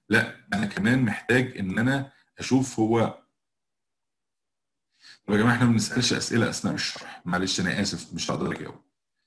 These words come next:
بس يا ريت ما حدش يعمل لي interruption بسؤال اثناء الشرح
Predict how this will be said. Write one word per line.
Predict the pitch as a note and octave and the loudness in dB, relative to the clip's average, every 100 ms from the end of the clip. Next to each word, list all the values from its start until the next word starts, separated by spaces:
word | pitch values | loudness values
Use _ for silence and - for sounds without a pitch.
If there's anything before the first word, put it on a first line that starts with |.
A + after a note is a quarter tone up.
| _ _ - | _ _ -14
بس | - F#2+ | -6 0
يا | |
ريت | G2+ A#2+ | 0 0
ما | - | -2
حدش | A#2+ A#2+ - G2+ | -2 -2 -2 -2
يعمل | F2+ G2+ | 0 0
لي | A2+ | 0
interruption | - - G#2 A2 - A#2+ A2+ | -4 -4 -2 -2 -2 -2 0
بسؤال | F#2 F2+ E2 - - A2+ | 0 -2 -4 -4 0 0
اثناء | - - G#2+ | -2 -2 -2
الشرح | - - C3+ - | -2 -2 -4 -4